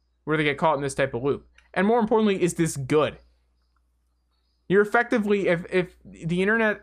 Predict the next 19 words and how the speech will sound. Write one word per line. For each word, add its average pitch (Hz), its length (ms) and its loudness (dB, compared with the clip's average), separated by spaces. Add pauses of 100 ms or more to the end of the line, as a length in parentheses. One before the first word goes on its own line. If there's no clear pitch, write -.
(280)
if 156 120 -6
the 156 140 -2
internet 185 340 2
hive 170 280 2
mind 147 200 0
is 131 100 -4
big 170 160 -2
enough, 139 280 0 (220)
you're 196 240 2
moving 202 460 0
the 190 120 0
entire 175 600 0
concept 175 640 -2
of, 139 200 -2
is 143 200 -2
a 170 80 -2
company 156 440 -4
performing 135 680 -4
well? 127 340 -2